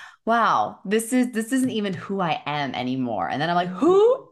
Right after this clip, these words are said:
Speaker 1: am I?" I'm like, "Am I wearing these clothes that I used to wear to Coachella five years ago?" And like, "Who am I as a business
Speaker 2: <laughs>
Speaker 1: owner and a mom?"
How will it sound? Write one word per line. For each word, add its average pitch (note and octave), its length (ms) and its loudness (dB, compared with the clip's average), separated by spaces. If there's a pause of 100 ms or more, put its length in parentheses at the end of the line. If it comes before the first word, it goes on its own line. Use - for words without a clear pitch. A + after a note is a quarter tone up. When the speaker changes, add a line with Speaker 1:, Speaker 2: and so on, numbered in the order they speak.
Speaker 1:
am G#3 220 -2
I?" D3 340 0
I'm F3 100 -2
like, F3 220 -2
"Am F3+ 100 -6
I F3+ 60 0
wearing A#3 340 0
these B3 140 -4
clothes A#3+ 300 -2
that A3+ 100 0
I G3+ 40 2
used G#3+ 260 -6
to G#3+ 80 -4
wear G#3 160 -2
to G3+ 80 -4
Coachella G#3 800 0 (420)
five F#3+ 320 0
years G#3+ 280 -4
ago?" B3+ 340 0
And A#3 80 0
like, F#3+ 160 -6
"Who A#3+ 160 -4
am A#3+ 140 -2
I G#3 220 0
as G#3 120 -4
a F3+ 60 -4
business F#3 460 -4
Speaker 2:
<laughs> - 0 -
Speaker 1:
owner A3+ 340 0
and G3+ 180 -2
a E3 60 -4
mom?" A3 720 2